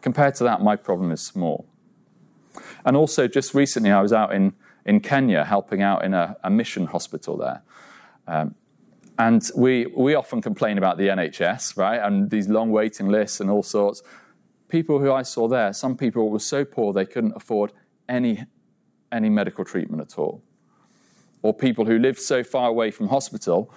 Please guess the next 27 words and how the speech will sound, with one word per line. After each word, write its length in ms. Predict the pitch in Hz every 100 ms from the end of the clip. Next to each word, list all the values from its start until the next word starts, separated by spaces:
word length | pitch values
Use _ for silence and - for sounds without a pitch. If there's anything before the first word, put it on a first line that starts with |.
| - -
that 120 | 110 -
after 360 | 143 143 -
they'd 240 | 117 110 -
crashed 280 | 123 98 -
their 120 | 107
motorbike, 680 | 117 117 92 80 98 - - _ _
by 80 | 110
the 80 | 107
time 280 | - 127 110
their 120 | 107
relatives 460 | 113 113 - 95
brought 260 | - 131 135
them 120 | 110
to 80 | 104
hospital 400 | 104 107 101 101
in 80 | 92
the 80 | 90
car, 400 | - 92 78 101 _ _ _
it 100 | 123
was 140 | 113 -
too 200 | - 131
late. 260 | 156 151 _ _ _ _ _ _ _ _ _ _ _ _ _ _ _ _ - _ _ _ _ _ _ _
So 100 | 131
my 160 | 147
problem 340 | 151 151 120 117
is 120 | 107
small, 460 | - 110 110 117